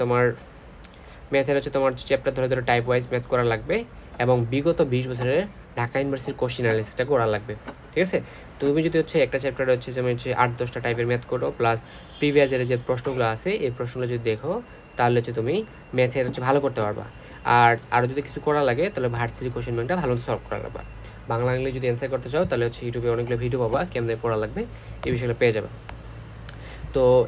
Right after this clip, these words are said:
এখন আসি হচ্ছে তোমার, এই ছিল আজকের হচ্ছে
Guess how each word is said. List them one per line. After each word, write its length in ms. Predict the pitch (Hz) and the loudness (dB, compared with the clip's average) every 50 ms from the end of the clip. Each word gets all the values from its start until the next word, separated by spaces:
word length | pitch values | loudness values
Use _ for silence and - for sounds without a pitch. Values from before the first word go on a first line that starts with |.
| - - - 135 | 0 -2 -2 0
এখন 120 | 143 165 170 165 | 0 2 0 0
আসি 100 | - - 170 | 0 0 0
হচ্ছে 160 | 156 - 165 - 139 | 0 0 0 2 2
তোমার, 220 | 123 120 120 135 165 180 185 - - - - - - - - - - - - - - - - - - - - 151 | 4 4 4 4 4 2 0 -4 -12 -14 -16 -18 -18 -18 -18 -18 -16 -16 -16 -16 -16 -16 -14 -14 -14 -6 0 2
এই 80 | 156 160 156 160 | 2 2 2 0
ছিল 140 | - 165 147 143 135 127 | 0 2 4 4 4 4
আজকের 280 | 123 123 - - 135 123 | 2 -2 -2 0 2 2
হচ্ছে 160 | 127 123 - | 2 0 -2